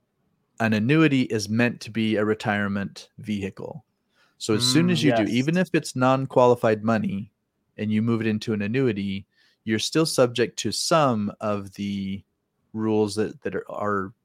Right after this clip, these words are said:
Speaker 1: exist around four oh one Ks and I R As and whatnot. The, the biggest one is the fifty-nine and a half rule. If you access the money before fifty-nine and a half,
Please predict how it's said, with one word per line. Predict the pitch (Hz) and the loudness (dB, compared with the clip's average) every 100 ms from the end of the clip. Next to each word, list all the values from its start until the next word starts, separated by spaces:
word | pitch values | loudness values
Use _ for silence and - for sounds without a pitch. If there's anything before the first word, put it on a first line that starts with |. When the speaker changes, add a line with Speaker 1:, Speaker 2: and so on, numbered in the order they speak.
| _ _ | _ _
Speaker 1:
exist | 107 95 104 - | -12 -10 -10 -8
around | 101 98 95 | -6 -6 -6
four | 101 98 | -6 -4
oh | |
one | 98 | -4
Ks | - 98 | -6 -6
and | 95 | -6
I | 95 | -6
R | 92 | -6
As | 95 95 | -8 -8
and | |
whatnot. | - - - _ - | -10 -12 -16 _ -4
The, | 110 | -4
the | 104 127 | 0 2
biggest | 170 156 - | 4 4 0
one | 113 | 0
is | 101 101 98 - _ _ _ | 0 -2 -6 -10 _ _ _
the | 107 | -4
fifty-nine | 117 - 104 101 | -4 -4 -2 -2
and | 98 | -2
a | 95 | -4
half | 95 98 - | -6 -8 -12
rule. | - - _ _ _ _ - | -14 -14 _ _ _ _ -14
If | 107 | -2
you | 113 110 | 4 6
access | 120 - 123 | 4 0 -2
the | 127 | 0
money | 120 113 113 | 0 2 0
before | 110 107 - 110 | -2 -4 2 0
fifty-nine | 110 120 117 117 131 | 0 -6 -2 0 0
and | |
a | 135 | 0
half, | 113 101 101 - | -2 -2 -4 -8